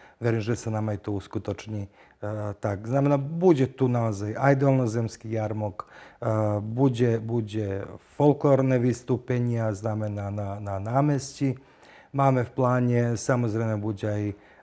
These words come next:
slavnostna akademija, piatok večer, znamena, gdje, gdje buđeme mać vážnejší program.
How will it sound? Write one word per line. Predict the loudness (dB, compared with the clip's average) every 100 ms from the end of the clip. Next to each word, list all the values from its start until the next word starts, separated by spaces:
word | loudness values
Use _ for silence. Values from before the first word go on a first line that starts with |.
| -4 -2 -2
slavnostna | -2 -2 -2 -6 -8 -6
akademija, | -4 -2 -2 -2 -2 -2 -4 -10 _ _ _ _ _ _ _
piatok | -4 -4 -4 -8 -2
večer, | -2 -2 -2 -2 -4
znamena, | -6 -6 -6 -6
gdje, | -6 -6 -6
gdje | -10 -10 -8 -8 -14 _ _ -10
buđeme | -8 -6 -6
mać | -8 -8
vážnejší | -8 -8 -10 -12
program. | -12 -10 -10 -14 -18